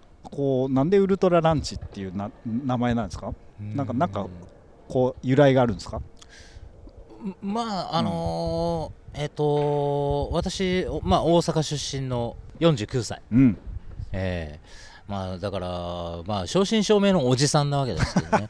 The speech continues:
Speaker 1: <laughs>
Speaker 2: いや、マジでね。ええ。えっと、だから、まあ、大阪のおじさんを、まあ、今、在住は東京なんですけど、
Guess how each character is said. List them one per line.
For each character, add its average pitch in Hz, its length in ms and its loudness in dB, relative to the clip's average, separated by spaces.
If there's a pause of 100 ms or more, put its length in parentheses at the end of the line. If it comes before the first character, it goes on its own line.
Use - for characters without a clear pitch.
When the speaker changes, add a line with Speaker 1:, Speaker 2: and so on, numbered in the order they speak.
(120)
Speaker 1:
<laughs> - 140 -6
Speaker 2:
い - 40 2
や、 135 500 8
マ 135 300 6
ジ 110 140 -2
で 80 100 -8
ね。 180 160 2 (360)
え 101 260 -2 (400)
え。 95 60 -2
え 101 60 0
っ - 20 -20
と、 85 1200 -2 (640)
だ 127 160 -4
か 113 60 -2
ら、 113 40 -2
ま 147 140 8
あ、 110 80 6
大 175 240 6
阪 208 260 -2
の 196 140 2
お 185 80 2
じ 180 100 -2
さ 185 180 0
ん 190 320 -2 (180)
を、 151 220 -2
ま 147 180 -2
あ、 117 40 -2
今、 151 340 6 (460)
在 135 300 8
住 139 180 4
は 139 140 4
東 131 180 4
京 143 140 0
な 135 100 -4
ん 101 80 -6
で 78 60 -14
す - 80 -16
け 85 100 -8
ど、 82 280 -6